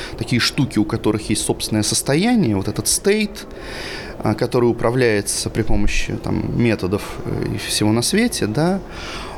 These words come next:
он не всегда будет гладенько ложиться на обычный для функционального программирования вот этот пай-, пайплайн преобразования данных. Хотя в Камле они умудрились эту систему все-таки гладко уложить.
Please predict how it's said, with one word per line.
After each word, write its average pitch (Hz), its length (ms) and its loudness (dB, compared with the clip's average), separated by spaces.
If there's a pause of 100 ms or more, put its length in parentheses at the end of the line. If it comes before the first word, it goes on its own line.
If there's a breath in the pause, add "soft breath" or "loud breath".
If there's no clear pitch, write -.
(120 loud breath)
он 180 400 4 (140)
не 135 160 4
всегда 143 680 2
будет 120 340 4
гладенько 113 560 2
ложиться 127 800 2
на 139 640 2 (380)
обычный 120 500 2
для 110 100 0
функционального 120 640 2
программирования 123 680 2
вот 104 140 0
этот 120 240 -2
пай-, 120 120 2
пайплайн 127 540 2
преобразования 117 760 2
данных. 113 400 -2 (840 loud breath)
Хотя 143 220 2
в - 80 -8
Камле 190 300 0
они 139 100 2
умудрились 143 600 4
эту 107 120 -2
систему 113 400 0
все-таки - 300 -2
гладко 117 420 0
уложить. 127 640 2